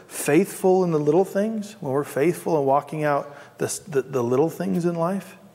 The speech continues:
the Bible tells us He will give us more. But we can't look over there and wish I had that and, and be faithful in the little things.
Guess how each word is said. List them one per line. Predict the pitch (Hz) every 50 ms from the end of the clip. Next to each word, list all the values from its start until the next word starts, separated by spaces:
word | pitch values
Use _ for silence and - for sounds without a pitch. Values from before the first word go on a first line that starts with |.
| _ _ - _ _ _ _ _ _ - - _ _ -
the | -
Bible | 139 147 165 165 160
tells | 147 165 165 170 165
us | 170 160 165
He | - 175
will | 165 147 151 196 226
give | 180 143 123 110
us | 107 104 - -
more. | 123 113 101 95 85 - - - - - _ _ _ _ _ - - - - - - - _ _ _
But | 156 135
we | 147 151
can't | 143 - - 165 165 147
look | 147 151 156 156 -
over | 151 143 135 131
there | 123 135 143 143 135 127 120 117 - -
and | - 123 117
wish | 127 135 131 -
I | 139 127
had | 117 123 131 120 113 113
that | 123 135 135 120 110 110 - - -
and, | 135 123 - -
and | 156 147 143 139 131
be | 120 123 117
faithful | 120 - 135 127 120 - - - 107 101 104
in | 104
the | 104 104
little | 107 104 101
things. | - - - - 127 123 - -